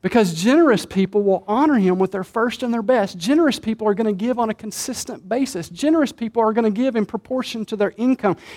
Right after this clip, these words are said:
Generous people are gonna give sacrificially. And generous people are gonna give out of the overflow of their heart.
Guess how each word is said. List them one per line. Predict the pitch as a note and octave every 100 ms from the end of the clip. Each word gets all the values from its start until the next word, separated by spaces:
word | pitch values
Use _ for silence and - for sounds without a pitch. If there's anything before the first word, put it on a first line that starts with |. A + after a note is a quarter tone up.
| -
Generous | F3 D#4 E4 -
people | C4 B3+
are | A#3
gonna | G#3 A3+
give | F#3 A#3+ A#3
sacrificially. | - A#3 A3+ A3 - C#4 - A#3+ G3+ G#3
And | G#3+
generous | G3 D4+ C#4+
people | - A#3+ A#3
are | A3
gonna | A3+ G#3+
give | G3+ C4 B3 - -
out | G#3+ A3+
of |
the | A3 G#3+
overflow | G#3+ A3+ A3 - G#3+ G3+
of | E3
their | D#3+
heart. | D#3 E3 E3+ - - -